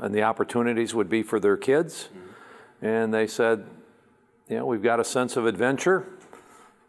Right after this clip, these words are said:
Speaker 1: Uh, let's make sure that we find a place that has opportunity for our kids." And so when I was three years old, they packed up and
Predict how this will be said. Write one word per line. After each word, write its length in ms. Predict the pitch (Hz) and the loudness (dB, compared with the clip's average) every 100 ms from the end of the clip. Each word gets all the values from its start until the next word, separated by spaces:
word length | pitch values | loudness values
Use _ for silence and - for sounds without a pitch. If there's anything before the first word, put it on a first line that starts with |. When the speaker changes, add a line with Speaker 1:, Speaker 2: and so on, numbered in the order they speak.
| _ - | _ -20
Speaker 1:
Uh, 200 | - - | -16 -8
let's 240 | 104 107 117 | -6 -6 -4
make 160 | 107 | -4
sure 240 | - 120 113 | 0 2 2
that 180 | 107 - - - _ - _ - | 0 -2 -14 -20 _ -20 _ -8
we 100 | 104 | -4
find 260 | 110 107 | -2 -2
a 40 | 101 | -2
place 320 | 117 113 - | -2 0 0
that 100 | 107 | 0
has 260 | 107 104 | 2 2
opportunity 600 | 110 113 107 127 120 127 | 2 0 -2 -2 0 0
for 180 | 113 110 | 0 2
our 120 | 104 | 2
kids." 360 | - 156 175 160 | 2 0 0 -2
And 160 | 110 98 | -4 0
so 320 | 117 113 107 - - - - - - | 2 2 0 -10 -20 -20 -20 -14 -4
when 120 | 110 | 0
I 60 | 117 | 2
was 160 | 113 | 2
three 240 | - 131 131 | 2 2 4
years 260 | 131 120 | 4 4
old, 240 | 127 151 135 | 2 2 2
they 140 | 117 | 0
packed 420 | - 127 123 - | 2 0 0 0
up 240 | 143 156 127 | -2 0 -2
and 220 | 113 | -2